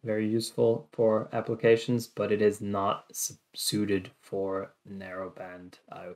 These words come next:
T. Also, um, one of the downsides of T C P is, uh,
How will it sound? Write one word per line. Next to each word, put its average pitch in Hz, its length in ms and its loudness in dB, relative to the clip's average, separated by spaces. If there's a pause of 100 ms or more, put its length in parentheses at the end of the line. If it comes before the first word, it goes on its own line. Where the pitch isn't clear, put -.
T. - 300 -20 (720)
Also, 113 520 8
um, 101 520 4 (1600)
one 110 220 2
of 104 100 4
the 104 40 0
downsides 104 600 2
of 95 140 -8
T 98 160 -4
C - 160 -6
P 95 260 -8
is, 92 240 -6
uh, 95 400 -10